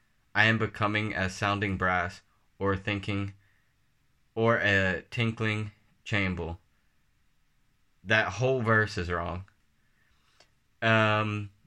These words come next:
it's close, but completely wrong. "And though I have the gift of prophecy and understand all mysteries and all knowledge, and though I have all faith so that I could remove mountains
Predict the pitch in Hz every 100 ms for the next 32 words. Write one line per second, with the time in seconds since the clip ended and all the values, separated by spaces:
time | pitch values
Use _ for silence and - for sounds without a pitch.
0 | _ _ _ _ _ - 117 - - -
1 | 139 147 160 - 98 92 - _ _ _
2 | - 104 95 104 80 90 82 73 82 95
3 | _ _ _ _ _ _ - 107 107 113
4 | 113 107 110 101 90 90 101 104 95 -
5 | 101 98 92 - 92 95 98 _ _ -
6 | 98 95 98 104 95 104 92 78 98 101
7 | 98 - 92 90 92 _ _ _ _ _
8 | - 92 95 87 104 101 95 92 90 90
9 | - - _ _ _ _ - 95 95 92
10 | - _ _ _ - 101 101 98 101 95
11 | 92 92 98 - 95 90 92 _ _ _
12 | _ _ _ - 95 95 - 92 95 95
13 | 90 92 90 92 101 95 95 92 76 90
14 | 90 -